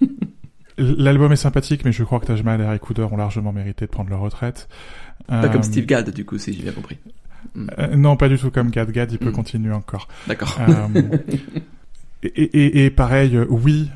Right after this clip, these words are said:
Speaker 1: euh, de Pierre de Batman. Je crois pas qu'on puisse faire plus simple comme nom d'album. Oui, eh ben oui.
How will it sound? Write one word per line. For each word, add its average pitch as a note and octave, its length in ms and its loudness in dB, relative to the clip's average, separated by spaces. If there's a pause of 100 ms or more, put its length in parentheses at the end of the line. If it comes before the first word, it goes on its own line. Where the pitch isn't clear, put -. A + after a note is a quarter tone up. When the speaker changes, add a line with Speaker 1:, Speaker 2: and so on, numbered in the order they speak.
(100)
Speaker 1:
euh, A2 260 -4
de G#2+ 100 -6
Pierre A#2+ 200 -4
de A2+ 100 0
Batman. B2+ 480 -2
Je G#2 100 -2
crois - 160 0
pas C3+ 100 4
qu'on B2+ 120 0
puisse A2+ 160 -4
faire A#2 120 -4
plus - 140 -8
simple A2 240 -4
comme G#2+ 180 -4
nom G#2+ 100 -4
d'album. G#2+ 340 0
Oui, A2 320 0
eh B2+ 60 2
ben G#2+ 160 2
oui. G2 240 -2